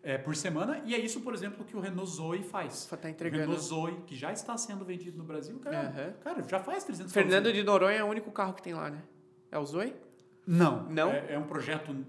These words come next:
Speaker 1: é, novo que se iniciou lá. Lá em Fernando de Noronha,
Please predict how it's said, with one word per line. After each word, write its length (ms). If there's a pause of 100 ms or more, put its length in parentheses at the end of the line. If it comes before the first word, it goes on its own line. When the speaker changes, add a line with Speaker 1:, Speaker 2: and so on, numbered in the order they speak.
Speaker 1:
é, 180
novo 360
que 60
se 100
iniciou 340
lá. 180
Lá 360
em 40
Fernando 200
de 60
Noronha, 380